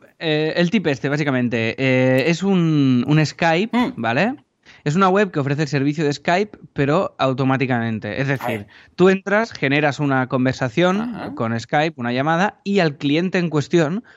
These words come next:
Speaker 1: cuando vas a hacer ese Skype, le envías solo un link por mail.
Speaker 2: Ah.
Speaker 1: Y cuando clica ese link, se le abre en Google
Speaker 2: Ujú.
Speaker 1: Chrome, en el navegador que tenga por defecto,
Speaker 2: Sí.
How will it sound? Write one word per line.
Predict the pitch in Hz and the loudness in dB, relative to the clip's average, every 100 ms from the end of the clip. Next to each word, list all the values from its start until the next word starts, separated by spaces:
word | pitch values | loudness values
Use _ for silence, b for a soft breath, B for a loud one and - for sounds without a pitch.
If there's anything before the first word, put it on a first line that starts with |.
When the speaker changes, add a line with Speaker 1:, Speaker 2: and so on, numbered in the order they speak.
| B B | B B
Speaker 1:
cuando | - 139 127 | -2 0 2
vas | 135 | 0
a | |
hacer | 143 147 | -2 -2
ese | 135 127 123 | -2 -4 -8
Skype, | - 147 156 180 | -2 0 0 -2
le | - 143 | -2 -2
envías | 139 165 160 | 0 0 0
solo | 165 165 | 0 2
un | 135 | 2
link | 156 147 | 2 0
por | 131 120 | -4 -6
mail. | 147 104 90 _ _ | -6 -8 -10 _ _
Speaker 2:
Ah. | 247 | -6
Speaker 1:
Y | 302 | -4
cuando | 165 151 143 139 | 0 2 2 0
clica | 214 240 180 | -2 0 -2
ese | 160 160 | -2 0
link, | 190 226 | 0 -2
se | - 139 | -2 0
le | 160 | 2
abre | 214 196 | 2 0
en | 147 139 | -4 0
Google | 165 151 | 0 0
Speaker 2:
Ujú. | 139 | 0
Speaker 1:
Chrome, | 156 156 190 | 2 2 0
en | 151 | -4
el | 120 | -4
navegador | 120 113 113 123 | -4 -2 -2 -2
que | 127 | 0
tenga | 127 127 123 120 123 120 117 117 | 0 0 2 2 0 -2 -4 -6
por | 113 117 | -6 -6
defecto, | 127 175 165 | -2 -2 0
Speaker 2:
Sí. | 202 | -2